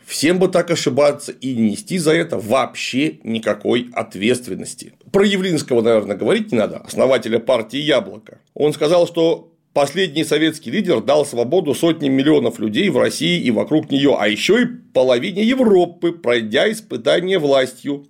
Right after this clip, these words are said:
За шесть лет у власти Михаил Горбачёв изменил мир. Горбачёв не уехал из России. Его приняли с восторгом в любой стране, а он остался на родине, где ему было чрезвычайно нелегко от массового непонимания и неприятия. Вот так вот. Массовое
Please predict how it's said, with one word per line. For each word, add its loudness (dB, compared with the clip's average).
За 4
шесть -2
лет 0
у 2
власти 0
Михаил 0
Горбачёв 0
изменил 0
мир. 0
Горбачёв 0
не 0
уехал 2
из 0
России. -2
Его 2
приняли 0
с -4
восторгом 0
в -2
любой 0
стране, 0
а 0
он 2
остался 0
на 0
родине, 0
где -4
ему 2
было 2
чрезвычайно -2
нелегко -2
от -6
массового 0
непонимания -2
и -6
неприятия. -2
Вот -4
так -6
вот. -12
Массовое 0